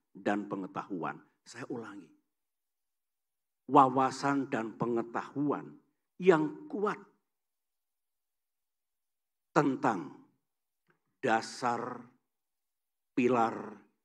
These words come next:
dan kerangka berkehidupan negara.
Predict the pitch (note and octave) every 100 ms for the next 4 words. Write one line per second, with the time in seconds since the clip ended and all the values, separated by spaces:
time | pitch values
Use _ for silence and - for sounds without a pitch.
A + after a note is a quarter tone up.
0 | _ _ _ _ - G#2+ A2 G#2+ G#2 A2
1 | A2 G#2+ G#2+ G#2 - G#2+ F2 - A2+ F#2+
2 | D#2+ - G2+ G2 F2+ F2+ F2 - D#2 C2
3 | C2+